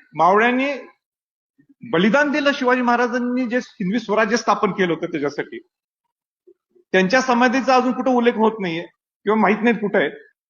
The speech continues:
आणि वाघ्या कुत्र्याची स्मारक, वाघ्या, वाघ्या कुत्र्याची स्मारक उभा राहिलं. आता दुर्दैवाने तुकोजीराव होळकर महाराजांचं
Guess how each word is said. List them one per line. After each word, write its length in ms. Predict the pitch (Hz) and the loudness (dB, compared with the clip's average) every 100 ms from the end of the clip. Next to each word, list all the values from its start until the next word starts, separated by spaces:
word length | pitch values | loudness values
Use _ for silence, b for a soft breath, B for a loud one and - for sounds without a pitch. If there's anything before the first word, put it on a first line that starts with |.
| _ _ _ _ - | _ _ _ _ -2
आणि 140 | 208 | 2
वाघ्या 280 | 214 185 233 | 4 4 0
कुत्र्याची 360 | - 220 220 233 | -2 -4 -4 -4
स्मारक, 340 | 190 196 208 - - - - _ _ - | -2 0 0 -4 -18 -20 -20 _ _ -18
वाघ्या, 400 | - 180 175 220 | 0 2 4 4
वाघ्या 260 | 202 185 220 | 4 4 2
कुत्र्याची 280 | - 208 208 | 0 -2 0
स्मारक 240 | 170 156 | 0 0
उभा 160 | 139 127 | -2 -4
राहिलं. 200 | 107 - _ _ _ _ _ _ 349 349 _ _ _ _ _ _ _ _ _ - | -6 -20 _ _ _ _ _ _ _ _ _ _ _ _ _ _ _ _ _ -2
आता 360 | 185 240 247 220 - - - - - - _ _ _ _ _ _ _ _ _ _ - - 302 - - _ - - 202 - - | 0 4 2 2 -4 -18 -20 -20 -20 -20 _ _ _ _ _ _ _ _ _ _ -20 -20 -20 -20 -20 _ -14 -12 -10 -8 0
दुर्दैवाने 640 | 156 180 240 233 233 240 240 226 - - _ _ _ _ _ _ _ _ _ _ _ _ _ - - - | 2 4 4 4 4 0 -2 -6 -14 -20 _ _ _ _ _ _ _ _ _ _ _ _ _ -20 -14 2
तुकोजीराव 500 | 196 202 226 247 254 | 4 6 6 8 6
होळकर 300 | 208 196 226 | 6 6 4
महाराजांचं 880 | 220 180 202 202 196 180 185 247 | 2 4 4 2 -2 -4 -2 -2